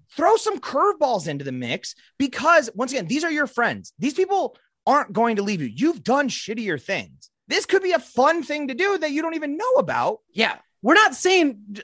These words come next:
Speaker 2: throw a key party for your first
Speaker 1: No.
Speaker 2: thing.
Speaker 1: Oh my God. No, that's not at all what we're saying.
Speaker 2: We're
Speaker 1: What we're
Speaker 2: saying
Speaker 1: s-
Speaker 2: play Euro techno sex rock.
Speaker 1: Yeah. And just see. And just, once again,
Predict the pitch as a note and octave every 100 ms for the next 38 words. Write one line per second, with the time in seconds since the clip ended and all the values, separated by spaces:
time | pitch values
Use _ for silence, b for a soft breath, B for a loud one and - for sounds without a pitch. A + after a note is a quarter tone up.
0 | _ A#3+ C#4 - - F4+ D4+ G3+ E3+ E3
1 | F3 D#3+ - B3 G#3 - E4 G4+ A#4 G#4
2 | A3 F3+ F#4+ F4 B3 F3 F4+ E4 D3 C4
3 | F4 F#3 A#3+ A#3+ D#4 E4 E4+ G#4+ A#4 F#4+
4 | A3 F3+ - G2+ - E3+ C#4+ C4+ B3+ C4+
5 | C4+ - C#4 D4 C4+ b - D#3+ G#3 D#4
6 | F#4 F#4+ C4+ A#3+ A#3+ A#3+ A#3+ A3+ F3 _
7 | F#3 - D4+ B3 G#3 C#3+ G#2 _ _ B3+
8 | G#4 F4 F#3 - D4 D#4+ G#4 - - D#3
9 | C#4 C#4+ A2+ - - C4+ F4 D#4+ D4 G4
10 | F#4+ C4 E4 D#4 G#2+